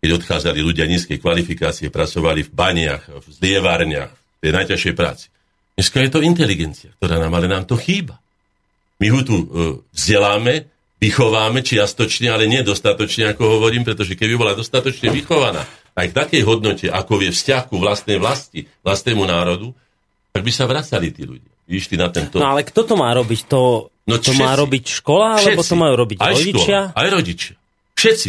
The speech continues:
Speaker 1: to som povedal teraz, aj média. Rodina, škola, média. Robili sme konferenciu hneď na začiatku, keď vzniklo Slovensko, teda obno-, bola obnovená Slovenská republika v roku tisíc deväťsto deväťdesiat tri.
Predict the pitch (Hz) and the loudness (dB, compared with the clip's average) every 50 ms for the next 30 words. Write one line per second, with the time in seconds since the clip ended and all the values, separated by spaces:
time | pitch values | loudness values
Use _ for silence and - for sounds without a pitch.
0 | 175 - 147 - 143 131 127 139 139 139 139 135 127 143 143 139 131 - - 135 | -2 -2 0 2 2 2 2 2 2 2 2 0 0 0 -2 -2 -2 -2 0 0
1 | 151 170 180 180 165 127 113 101 78 71 - _ _ _ _ _ _ _ _ _ | 0 2 2 2 0 0 0 -2 -4 -4 -10 _ _ _ _ _ _ _ _ _
2 | _ _ - 135 156 160 165 156 147 139 127 - - 135 127 120 117 110 101 87 | _ _ 2 2 4 4 4 2 2 0 -2 -2 0 0 2 2 2 2 0 0
3 | 76 67 62 - - _ _ _ _ _ _ _ _ _ _ - 120 170 165 165 | -2 -4 -8 -12 -14 _ _ _ _ _ _ _ _ _ _ 0 2 2 4 4
4 | 160 143 127 123 98 - 113 120 120 120 135 127 127 127 120 - 131 127 117 123 | 2 2 2 0 -2 0 0 0 0 2 0 0 2 0 -2 0 0 2 2 4
5 | 120 104 101 110 104 117 104 - - 113 107 - - 113 95 - 95 85 82 90 | 2 2 2 0 0 0 -2 0 0 -2 -2 -2 -6 -8 -4 -4 -4 -4 -2 -2
6 | 98 98 - 104 95 92 - - 98 92 87 92 90 - - 80 78 76 92 98 | -2 -2 0 -2 -2 -2 -4 -2 -2 0 0 -2 -4 -4 -4 -2 0 0 0 0
7 | 92 104 110 110 90 - - 85 85 82 82 78 85 85 82 85 85 80 92 90 | 2 0 0 0 -2 -8 -6 -4 -2 -2 0 0 0 2 2 2 0 0 0 0
8 | 87 87 82 82 - 85 82 82 - - - 73 76 80 - 71 - - - 208 | 2 0 0 -2 -2 -2 -2 -2 -2 0 -2 0 0 0 0 2 2 2 2 2
9 | 175 104 92 87 85 80 - - - 78 76 - 80 71 82 80 78 73 - - | 2 0 0 -2 -2 -4 -6 -8 -10 -10 -8 -6 -4 -2 0 0 0 -2 -4 -6
10 | 73 71 - - - _ _ _ _ _ - 85 85 87 87 85 87 - 69 - | -6 -6 -6 -8 -16 _ _ _ _ _ -2 0 2 2 0 -2 -2 -6 -10 -12
11 | - - 85 95 113 127 120 | -6 -2 -2 0 0 0 -2